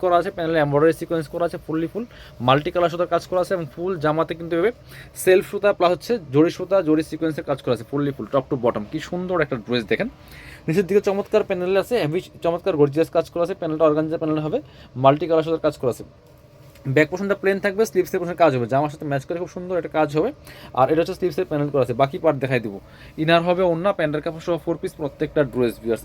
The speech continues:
এটা হচ্ছে আপনার ইনার এবং প্যান্ট পাচ্ছেন ম্যাচিং, একদম অরিজিনাল সিল্কি শ্যানটেনটা। আর এটা হচ্ছে ওড়নাটা, আর প্যান্টের প্যানেল দেওয়া আছে, প্যান্টের আবার প্যাসেজ দেওয়া আছে,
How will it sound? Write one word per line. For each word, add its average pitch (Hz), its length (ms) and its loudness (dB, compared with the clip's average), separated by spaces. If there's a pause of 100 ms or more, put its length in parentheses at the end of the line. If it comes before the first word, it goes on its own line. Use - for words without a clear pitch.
এটা 147 140 -4
হচ্ছে 165 220 -4
আপনার 170 240 -6
ইনার 151 160 4
এবং 151 240 2
প্যান্ট 117 240 0
পাচ্ছেন 147 300 -6
ম্যাচিং, 127 240 -2 (640)
একদম 143 200 -2 (100)
অরিজিনাল 147 460 2
সিল্কি 151 280 -4
শ্যানটেনটা। 151 480 -6 (120)
আর 135 180 0
এটা 147 100 2
হচ্ছে 156 180 0
ওড়নাটা, 120 240 -4 (480)
আর 127 100 2 (100)
প্যান্টের 170 280 2
প্যানেল 175 280 2
দেওয়া 151 140 10
আছে, 139 160 -2
প্যান্টের 147 220 0
আবার 165 140 0
প্যাসেজ 156 220 -2 (100)
দেওয়া 180 200 6
আছে, 294 120 -8